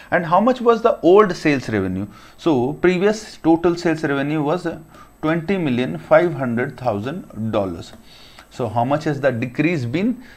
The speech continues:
So minus twenty million five hundred thousand dollars,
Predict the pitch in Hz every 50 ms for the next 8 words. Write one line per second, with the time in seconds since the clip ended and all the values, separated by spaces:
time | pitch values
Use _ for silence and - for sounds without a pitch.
0 | - - - - 127 110 110 110 113 117 120 127 143 160 160 - - - 131 120
1 | 127 127 135 135 127 127 120 120 131 156 165 - - 113 110 123 123 113 107 110
2 | 120 123 - - 117 101 101 104 139 175 208 202 - - - - - - - 107
3 | 104 104 110 101 101 110 120 135 131